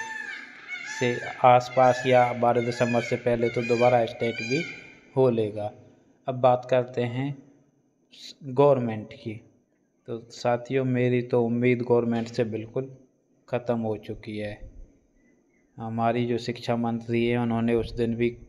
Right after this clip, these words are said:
अपनी कोठी पर सुबह से शाम तक बिठाए रखा, और जब हमारे साथियों ने थोड़ी सी अपनी भड़ास निकाली, तो उनके पीए ने हमारे साथियों को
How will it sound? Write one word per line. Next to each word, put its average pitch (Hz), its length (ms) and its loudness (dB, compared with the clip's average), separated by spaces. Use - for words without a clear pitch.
अपनी 117 300 -4
कोठी 113 380 -4
पर 117 160 -4
सुबह 117 280 -2
से 117 180 -4
शाम 113 280 0
तक 113 140 0
बिठाए 113 460 0
रखा, 117 360 0
और 120 60 -4
जब 117 180 2
हमारे 117 400 2
साथियों 113 500 -2
ने 117 100 -2
थोड़ी 113 380 -2
सी 117 160 -2
अपनी 110 420 -6
भड़ास 113 500 2
निकाली, 113 640 0
तो 113 160 -2
उनके 117 280 -2
पीए 113 440 0
ने 117 400 -2
हमारे 113 280 0
साथियों 110 520 -4
को 113 360 -6